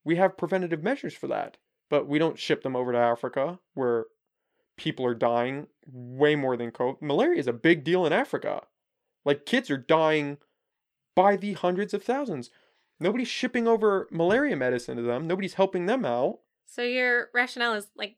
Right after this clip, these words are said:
Speaker 2: let them die from covid?
Speaker 1: No, no, no. My rationale is I should not have any ability to look at you and say, "You have to do this to go out into society." 'Cause that,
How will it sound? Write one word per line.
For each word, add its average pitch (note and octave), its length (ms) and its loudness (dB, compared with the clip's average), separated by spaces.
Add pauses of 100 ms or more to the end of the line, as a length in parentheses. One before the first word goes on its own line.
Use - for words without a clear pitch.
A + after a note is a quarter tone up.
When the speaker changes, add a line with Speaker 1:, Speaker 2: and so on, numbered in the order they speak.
(120)
Speaker 2:
let A3+ 220 -4
them A#3 160 0
die F#3+ 300 2
from G#3+ 180 -4
covid? A3 160 0
Speaker 1:
No, D4+ 160 4
no, D3+ 80 0
no. A2+ 280 -4
My C#3+ 200 0
rationale F3+ 580 -2
is C3 300 -6 (680)
I D#3 160 4
should F3 280 -6
not E3+ 240 -2
have C#3+ 240 2 (120)
any F3 240 0
ability D3+ 720 -4
to - 100 -8
look D3+ 280 -4
at D#3+ 60 -6
you D3 200 -4
and B2+ 100 -6
say, B2 440 -2
"You C#3 340 -6
have - 320 2
to D#3+ 100 -2
do C#3 220 -6
this A#2 400 -6 (300)
to D3 100 -4
go A#2+ 240 2
out A#2+ 240 2
into C3 260 -10
society." - 680 -8 (2500)
'Cause C#3 200 -4
that, D#3 360 -2